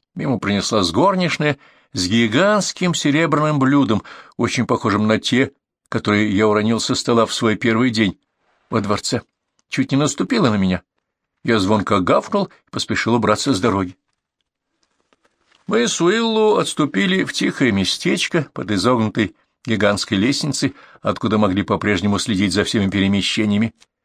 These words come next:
но без риска для жизни и лап. Я проводил глазами двух лакеев, которые перевозили гору чемоданов. За ними с пустыми руками шла элегантно одетая пара.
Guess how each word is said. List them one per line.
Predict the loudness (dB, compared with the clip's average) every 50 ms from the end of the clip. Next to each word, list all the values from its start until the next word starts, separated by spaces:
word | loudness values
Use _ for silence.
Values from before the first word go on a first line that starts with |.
| _ _
но | -2 0 2 2
без | 2 2 2 2 2
риска | 2 2 0 0 -2 -4 -4
для | -2 0 0 0
жизни | 0 0 0 0 0 0 0
и | 0
лап. | 0 0 -2 -4 -6 _ _ _ _ _ _ _ _ _ _ _ _ _ _ _ _ _ _ _ _ _ _ _ -4
Я | 0 0 0
проводил | 2 2 2 2 2 2 2 2 0 0 0
глазами | 2 2 2 2 2 2 2 0 0
двух | 0 0 0 -2 0 0
лакеев, | -2 -2 -2 0 0 2 2 2 2 0 -4 -8 _ _ _ _ _ _ _ _
которые | -12 -8 -6 -4 -4 -4
перевозили | -2 -2 0 0 2 2 2 2 2 0
гору | 0 2 2 2 2 2 2
чемоданов. | 0 0 0 0 2 2 2 2 2 2 0 -2 -6 -10 -16 _ -20 _ _ _ _ _ _ _ _ _ _ _ _ -10
За | -6 -2 0 2 2
ними | 2 2 2 2 0
с | 0 -2
пустыми | -4 -4 -4 -4 -2 -2 0 0 2
руками | 2 0 0 0 0 0 0 0 0
шла | -2 -2 0 0 0 2
элегантно | 2 0 0 0 0 -2 -2 -2 -6 -4
одетая | -2 -2 -4 -2 -2 -4 0
пара. | 2 2 2 2 0